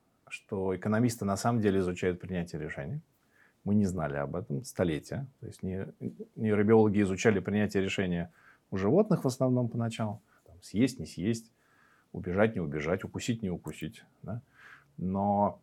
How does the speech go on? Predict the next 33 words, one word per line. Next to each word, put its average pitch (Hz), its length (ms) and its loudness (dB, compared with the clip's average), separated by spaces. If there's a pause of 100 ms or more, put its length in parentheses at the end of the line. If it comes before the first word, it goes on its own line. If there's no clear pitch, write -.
мы 123 220 2
не 127 100 8
знали, 123 300 6
что - 160 0
экономисты 113 460 2
тоже 101 260 2
изучают 90 420 -4
решения. 135 600 -2
В - 20 -20
конечном 113 360 -6
счете 147 260 0
экономические 113 580 2
решения 104 340 2
на 101 100 2
разных 98 340 0
уровнях. - 420 -8
То - 80 -10
есть - 200 -16
это 92 160 -4
может 98 220 2
быть 85 120 -6
решение 92 400 0
инвестировать, 95 600 0
не 92 60 -4
инвестировать, 120 800 -2
а 95 60 -10
может 107 260 -2
быть 101 200 -6 (340)
решение 104 400 4
большого 107 480 4
числа - 260 0
людей, 95 480 4 (540)
а, 80 580 -4